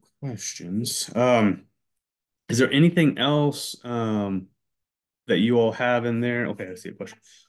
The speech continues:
You see the value in purchasing the narrative comment libraries available for energy specific inspectors. Um, he-, here's my, um, here's my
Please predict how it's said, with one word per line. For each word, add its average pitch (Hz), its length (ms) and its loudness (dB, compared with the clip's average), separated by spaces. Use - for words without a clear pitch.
You 110 60 -10
see 120 120 -2
the 107 80 2
value 104 260 2
in 82 80 -6
purchasing 113 760 -4
the 92 80 -6
narrative 98 460 -6
comment 95 320 -12
libraries 90 480 -10
available 90 500 -12
for - 120 -18
energy 95 380 -14
specific - 460 -20
inspectors. - 540 -20
Um, 180 420 4
he-, - 340 -4
here's 208 340 4
my, 127 360 2
um, 104 360 0
here's 151 180 2
my 104 500 -2